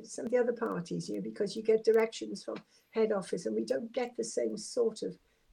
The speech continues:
thing. Well, I think we're more pragmatic, you know. Uh, we will do what we think is right, even if that is not what, um,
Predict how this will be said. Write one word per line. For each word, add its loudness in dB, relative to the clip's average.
thing. -2
Well, 4
I 0
think 0
we're 2
more 2
pragmatic, 4
you -2
know. -2
Uh, 0
we 0
will 6
do 2
what -2
we -2
think -2
is -6
right, 0
even -2
if 2
that 8
is 6
not 8
what, 6
um, 2